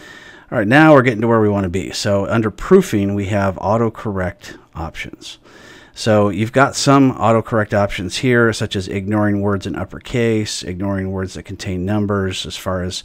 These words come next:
whether or not you want to correct those or not. Let's click on the autocorrect options button itself. So autocorrect, you have the show autocorrect option buttons.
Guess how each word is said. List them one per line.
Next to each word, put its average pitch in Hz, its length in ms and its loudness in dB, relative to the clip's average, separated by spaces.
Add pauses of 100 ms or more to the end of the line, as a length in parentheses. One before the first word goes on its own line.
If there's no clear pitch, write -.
(340)
whether 104 220 0
or 92 40 -2
not 92 240 -2
you 92 200 -4
want 90 300 -6
to 98 180 -12 (240)
correct 92 320 -4
those 90 200 -8
or 80 80 -12
not. 90 400 -8 (320)
Let's - 160 -4
click 214 200 2
on 160 100 6
the 127 60 4
autocorrect 113 600 0
options 92 440 -4
button 87 380 -8
itself. 78 600 -10
So 107 320 -2
autocorrect, 117 600 0
you 98 100 -8
have 101 300 0
the 98 80 -6
show 120 320 2
autocorrect 107 560 -2
option 107 400 -4
buttons. - 640 -6